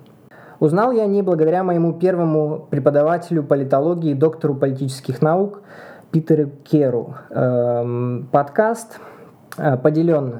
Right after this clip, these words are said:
на восемь часов – шучу, частей. И первая часть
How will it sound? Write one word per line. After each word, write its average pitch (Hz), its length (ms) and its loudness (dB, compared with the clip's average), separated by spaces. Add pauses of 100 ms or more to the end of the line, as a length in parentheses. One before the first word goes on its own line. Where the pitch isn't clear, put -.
на 131 180 -2
восемь 143 320 -2
часов – 202 540 -2 (840)
шучу, 147 380 0
частей. 131 640 -2 (280)
И 160 120 2
первая 180 440 0
часть 175 500 -4